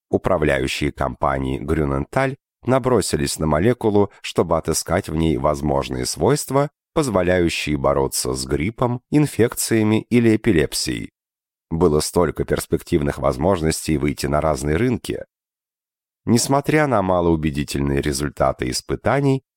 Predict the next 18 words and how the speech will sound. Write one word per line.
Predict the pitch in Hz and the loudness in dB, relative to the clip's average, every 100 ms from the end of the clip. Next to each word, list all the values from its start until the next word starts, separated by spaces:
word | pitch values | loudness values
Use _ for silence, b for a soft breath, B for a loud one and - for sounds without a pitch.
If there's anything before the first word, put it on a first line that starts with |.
| _ | _
в | - 87 | -4 0
Грюненталь | 131 151 120 98 - 101 139 156 - | 2 2 2 0 0 -2 -2 -6 -4
предприняли | 117 - 127 139 120 | -4 0 0 2 2
первую | - 82 73 67 67 | 2 2 2 2 -2
попытку | - 65 104 123 - 113 | 0 -2 0 0 0 -4
продать | - - 80 73 67 | -2 -2 0 0 0
эту | 65 69 | -2 -2
молекулу, | 64 78 135 - 127 131 _ _ - | 0 0 0 2 2 2 _ _ -6
расхваливая | - 78 - - 71 64 64 64 | 0 0 0 0 0 0 0 0
её | 64 67 67 65 | -2 0 0 0
эффективность | - - - 147 131 123 - - | -2 -6 -2 0 2 0 -4 -10
при | - 139 | -2 0
гриппозных | 101 92 73 76 71 71 | 2 0 0 -2 -2 -4
состояниях | 73 - 78 98 131 123 120 - _ _ | -4 -4 0 2 2 2 2 0 _ _
и | 147 | -2
других | 143 135 82 80 - | 0 0 2 0 2
инфекционных | 90 85 90 - 82 67 67 | -2 0 -2 0 0 0 -2
заболеваниях, | 65 76 76 80 65 64 60 - | -4 -2 0 0 0 -4 -8 -10